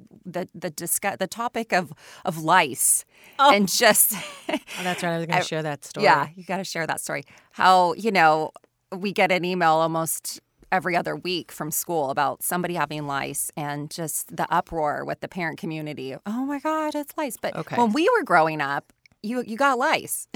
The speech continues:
Speaker 1: <laughs> right? You just
Speaker 2: <laughs> Yes.
Speaker 1: got lice. Like, I
Speaker 2: Yeah.
Speaker 1: got it once, and I remember my mom picking
Speaker 2: Okay,
Speaker 1: nits
Speaker 2: well,
Speaker 1: out of my
Speaker 2: le-
Speaker 1: hair. <laughs>
Speaker 2: <laughs> Okay, so let me preface this story. You know, I've been in practice, well, since two thousand six, and so
Speaker 1: Mm-hmm.
Speaker 2: I've seen a lot of people, maybe, like,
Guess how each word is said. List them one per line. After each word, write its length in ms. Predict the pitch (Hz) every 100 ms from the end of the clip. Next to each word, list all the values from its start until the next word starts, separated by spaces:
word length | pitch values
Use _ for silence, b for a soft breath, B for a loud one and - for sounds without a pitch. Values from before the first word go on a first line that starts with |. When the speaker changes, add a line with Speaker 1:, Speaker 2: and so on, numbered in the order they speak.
| 381
Speaker 1:
<laughs> 140 | 622 -
right? 380 | 196 214 -
You 140 | 233 262
just 160 | 302
Speaker 2:
<laughs> 20 | -
Yes. 60 |
Speaker 1:
got 240 | 254 254 220
lice. 240 | 226 185
Like, 100 | 190
I 120 | 165 185
Speaker 2:
Yeah. 40 |
Speaker 1:
got 220 | 220 254
it 60 | 254
once, 280 | 202 208 226
and 260 | 175 147 - -
I 40 |
remember 220 | 156 170
my 120 | 190 185
mom 300 | 175 180 190
picking 200 | 208 247
Speaker 2:
Okay, 140 | 185
Speaker 1:
nits 160 | 180 196
Speaker 2:
well, 100 | 202
Speaker 1:
out 160 | 220 208
of 40 |
my 100 | 208
Speaker 2:
le- 60 | -
Speaker 1:
hair. 80 | 214 -
<laughs> 180 | - - 622 605 571
Speaker 2:
<laughs> 0 |
Okay, 260 | 403 - -
so 160 | -
let 160 | 220 285
me 100 | 415
preface 400 | - 262 233 254 -
this 120 | 202
story. 360 | - 180 170 165
You 80 | 170
know, 80 | 160
I've 120 | 175
been 120 | 202
in 80 | 190
practice, 320 | - 143 143 -
well, 80 |
since 260 | 165 196 175
two 120 | -
thousand 380 | 165 131 131 131
six, 220 | - - -
and 160 | 190 -
so 60 |
Speaker 1:
Mm-hmm. 60 | 190
Speaker 2:
I've 100 | 180
seen 180 | 226 208
a 60 |
lot 360 | 170 170 156 143
of 100 | 147
people, 280 | - - 131
maybe, 300 | 151 160 180
like, 340 | 160 147 143